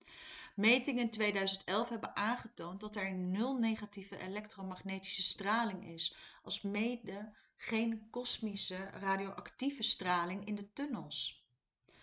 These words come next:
De sculpturen die bij de ondergrondse waterstromen werden geplaatst, blijken een magische werking hebben te gehad. Zij zetten alle negatieve straling om in positief.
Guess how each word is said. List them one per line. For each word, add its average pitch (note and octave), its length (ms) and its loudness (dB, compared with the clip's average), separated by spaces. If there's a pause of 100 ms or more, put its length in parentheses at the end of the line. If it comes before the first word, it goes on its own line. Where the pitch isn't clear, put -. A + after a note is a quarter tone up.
(160)
De - 100 -10
sculpturen F#3+ 960 2 (240)
die F#3+ 140 -4
bij E3 200 0
de E3+ 140 -4
ondergrondse F#3 880 -2 (300)
waterstromen G3 800 2
werden F3+ 200 -6
geplaatst, G3 760 0
blijken F#3 340 -2
een F3+ 140 -6
magische G3 560 0
werking G#3 440 -6
hebben E3+ 200 -12
te - 100 -18
gehad. E3 520 -14 (880)
Zij F#3+ 160 0
zetten G3+ 300 4
alle B3 220 2
negatieve A#3 500 0
straling A3+ 560 4
om G#3+ 200 -6
in G3+ 160 -10
positief. - 920 -2